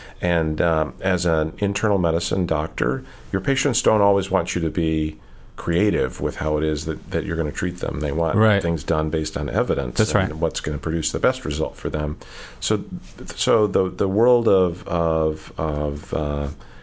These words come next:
Speaker 1: early stage companies and, and
Speaker 2: Mm-hmm.
Speaker 1: building new things in a new space, um, uh, is an outlet for me in, in that regard. And,
Speaker 2: Yeah.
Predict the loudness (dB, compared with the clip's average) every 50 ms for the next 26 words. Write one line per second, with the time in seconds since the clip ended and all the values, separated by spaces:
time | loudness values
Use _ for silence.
0 | -18 -8 -4 -2 0 2 2 2 2 0 0 0 0 0 0 -2 -2 -2 -2 -2
1 | -2 0 0 0 2 2 2 2 0 0 -2 -2 -2 -2 -4 -4 -4 0 2 2
2 | 4 4 4 2 2 2 2 2 2 2 2 2 2 0 0 0 -2 0 0 0
3 | 0 0 0 -2 0 0 0 0 -2 -2 -2 -2 0 0 0 0 -2 -6 -8 -8
4 | -14 -18 -18 -18 -18 -18 -18 -14 -6 -2 -2 0 2 2 0 0 0 -2 -4 -6
5 | -8 -10 -8 -6 -4 -2 0 0 -2 -2 0 0 0 0 0 0 0 -2 -2 -4
6 | -4 -4 -2 -2 -2 -2 -2 -4 -6 -6 -6 -6 -4 -4 -4 -4 -4 -4 -4 -4
7 | -4 -4 -4 -4 -6 -8 -10 -8 -6 -4 -2 0 2 2 0